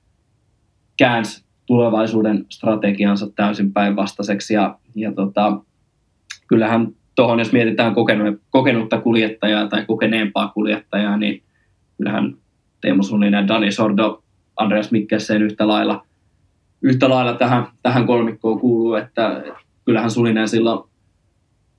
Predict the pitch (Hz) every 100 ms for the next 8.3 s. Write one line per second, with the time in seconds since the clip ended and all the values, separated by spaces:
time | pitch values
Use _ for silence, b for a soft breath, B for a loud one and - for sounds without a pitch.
0 | _ _ - 120 127 120 117 110 - _
1 | _ _ - 123 127 123 120 - 139 127
2 | 120 123 120 127 127 117 123 123 - _
3 | _ 123 123 117 117 113 - 113 110 107
4 | 107 107 - 117 107 104 107 104 - 101
5 | 107 104 107 107 107 104 104 110 107 107
6 | 107 104 104 104 101 98 107 107 104 107
7 | 104 _ _ _ _ _ - 113 104 101
8 | 104 104 95